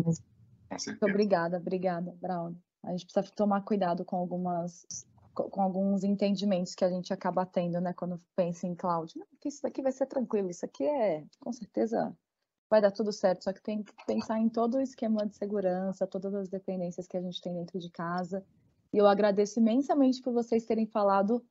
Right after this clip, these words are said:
Speaker 1: muito sobre agilidade, sem ninguém precisar, ninguém, na minha pessoa, no caso, ter que ficar puxando sardinha pro lado de agilidade,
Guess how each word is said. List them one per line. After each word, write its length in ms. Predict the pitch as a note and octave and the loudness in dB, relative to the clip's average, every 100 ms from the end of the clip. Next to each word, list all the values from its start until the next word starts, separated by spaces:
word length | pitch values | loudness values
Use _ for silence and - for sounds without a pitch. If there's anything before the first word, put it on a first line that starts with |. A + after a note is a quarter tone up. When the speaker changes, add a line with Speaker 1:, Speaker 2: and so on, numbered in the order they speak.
| _ | _
Speaker 1:
muito 420 | A3 A#3 B3 B3+ | 10 12 10 6
sobre 360 | B3+ C4 A#3+ A3+ | 0 2 4 6
agilidade, 720 | A3 A3 A3 F#3+ F#3+ F#3+ G3 | 4 4 4 4 6 4 2
sem 260 | - G3+ A3+ | 0 4 8
ninguém 340 | A#3 G#3+ G#3+ | 8 8 6
precisar, 680 | A3+ A3+ - F#3+ G3+ G#3 G#3+ | 4 2 2 2 6 8 6
ninguém, 480 | G3+ F#3 G3 G#3 G3+ - - - - | 0 -2 6 6 6 -4 -18 -20 -12
na 80 | F#3+ | -6
minha 220 | G3 F#3+ | 2 6
pessoa, 400 | G3 - G3 F#3+ | 4 4 0 0
no 100 | F3 | -2
caso, 420 | - G#3+ A3 A3 - _ - - - | 0 2 2 0 -8 _ -20 -10 -4
ter 80 | A3+ | -4
que 80 | |
ficar 220 | - A3+ G#3+ | -2 -2 0
puxando 720 | A3+ - A3 G#3+ A3 G#3+ G#3+ | -2 2 4 6 6 4 2
sardinha 580 | A3+ G#3 F#3+ G3+ G#3 G3+ | 4 4 4 -2 -2 -2
pro 160 | G#3 | 0
lado 180 | F#3+ F#3+ | 2 2
de 80 | F#3+ | -2
agilidade, 560 | F3 F3+ F3 F#3+ F#3 | -6 -6 4 6 6